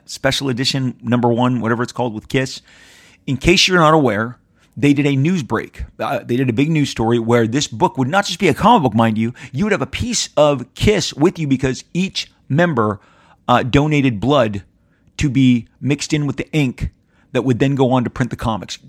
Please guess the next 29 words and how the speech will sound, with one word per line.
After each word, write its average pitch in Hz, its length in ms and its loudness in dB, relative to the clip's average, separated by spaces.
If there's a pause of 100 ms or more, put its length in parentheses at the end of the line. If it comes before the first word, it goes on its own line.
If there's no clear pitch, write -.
(100)
Genius 185 680 4 (280)
marketing. 120 640 2 (160)
Th-, 139 160 0
they 151 300 2
were 131 360 0
genius 139 580 -4
marketeers, 131 420 0 (200)
having 127 260 0
sat - 420 0 (160)
with 131 400 2
Gene 98 400 -6 (720)
and, 110 300 -2
uh, 95 260 -4
and, 110 140 -4
and 104 120 -6
talking 120 460 -2
with 120 220 0
him 110 260 0
about 113 380 -2
that 101 260 -6
in, 107 180 -4
in 107 220 -4
the 98 220 -4
early 117 280 0
two 110 180 -8
thousands 110 360 -2
at 104 60 -6
his 92 140 -8
home. 104 340 -2